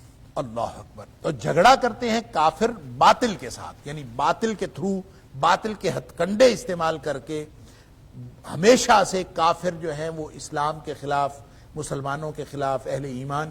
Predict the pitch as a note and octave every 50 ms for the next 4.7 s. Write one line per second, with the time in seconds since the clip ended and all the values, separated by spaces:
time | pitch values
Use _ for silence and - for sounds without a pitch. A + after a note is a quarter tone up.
0 | C#3 - D3 - - C#3 C#3 C3+ C3+ B2+ - - - - - - - - - -
1 | D3 D3 D3 D3 C#3+ - - - - - - - - - - - - - D#3 D#3+
2 | F3 E3 D3+ C#3+ C#3 C#3+ E3 F#3+ F#3+ E3+ E3+ - - D3 D3 C#3+ C3 C3 D#3+ F3+
3 | F3+ A3 A#3 A#3 A3+ F#3+ G3 E3 - C#3+ C#3+ C#3 B2+ A#2+ A2+ - - D3 D#3 C#3+
4 | A#2+ A#2 C#3+ E3 F3 D3 A#2+ - A#2 A2+ G#2+ - C3 C#3